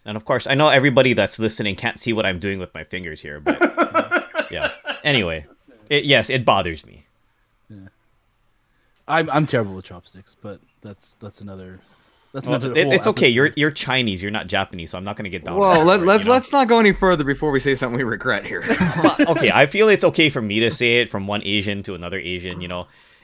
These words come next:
Speaker 1: and they use different types of chopsticks in Chinese culture. The
Speaker 3: Right.
Speaker 1: technique behind using it, I'm, I'm being overly specific, but it is different. Koreans also use different kind of chopsticks than Japanese people do, so there you go.
Speaker 3: Yeah.
Speaker 4: I don't think I knew that. I just,
Speaker 3: Yeah.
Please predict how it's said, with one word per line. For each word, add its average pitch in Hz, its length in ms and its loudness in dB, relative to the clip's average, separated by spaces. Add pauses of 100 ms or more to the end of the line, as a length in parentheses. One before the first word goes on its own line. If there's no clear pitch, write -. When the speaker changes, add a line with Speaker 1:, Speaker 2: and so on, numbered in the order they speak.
Speaker 1:
and 95 280 -4
they 120 60 0
use 135 300 4
different 160 280 0
types 165 160 2
of 180 80 -2
chopsticks 143 440 0
in 135 100 -12
Chinese 135 280 -6
culture. 104 540 -6 (260)
The 92 440 -2
Speaker 3:
Right. - 100 -20
Speaker 1:
technique 131 380 -2
behind 120 340 -2
using 110 240 -2
it, 95 120 -4
I'm, 98 240 -6
I'm 107 100 -4
being 107 260 -4
overly 110 300 -6
specific, 110 500 -12
but 87 120 -12
it 95 100 -8
is 139 140 -10
different. 120 440 -10 (280)
Koreans 117 360 0
also 107 220 0
use 110 140 -2
different 120 200 -10
kind 117 100 -10
of 113 60 -14
chopsticks 110 380 -8
than 110 120 -14
Japanese 90 380 -12
people 73 240 -20
do, 76 220 -16
so - 280 -20 (260)
there 82 100 -14
you 80 120 -12
go. 58 140 -20
Speaker 3:
Yeah. 95 160 -20
Speaker 4:
I 160 100 -8
don't 294 140 -6
think 339 160 -10
I 330 80 -4
knew 349 160 -4
that. 90 200 -4
I 95 100 -2
just, 117 240 -10 (140)
Speaker 3:
Yeah. 131 160 -18